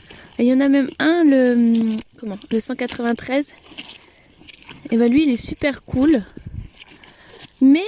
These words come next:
il faut se méfier, je pense. Enfin, faut toujours se méfier avec les, les béliers. Et toi aussi, t'es cool. Et en fait, lui, euh, je lui regarde les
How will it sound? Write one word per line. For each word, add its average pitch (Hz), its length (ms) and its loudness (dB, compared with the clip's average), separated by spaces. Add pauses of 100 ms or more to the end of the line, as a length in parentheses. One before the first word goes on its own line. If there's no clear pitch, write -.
(160)
il 254 100 -4
faut 202 160 -2
se - 160 -8
méfier, 226 360 -4
je - 120 -10
pense. 190 260 -10
Enfin, - 120 -16
faut - 120 -12
toujours - 180 -8
se - 140 -8
méfier 180 400 -4
avec 170 300 -6
les, - 160 -10 (260)
les 185 160 0
béliers. 175 460 -2 (180)
Et 277 80 2
toi 190 220 -2
aussi, 220 320 -2
t'es 285 160 -2 (100)
cool. 262 180 -2 (960)
Et 226 80 2
en 220 60 0
fait, 262 240 -2
lui, 247 260 2
euh, 208 120 2
je - 100 -10
lui 208 80 -2
regarde 202 240 -2
les 202 160 0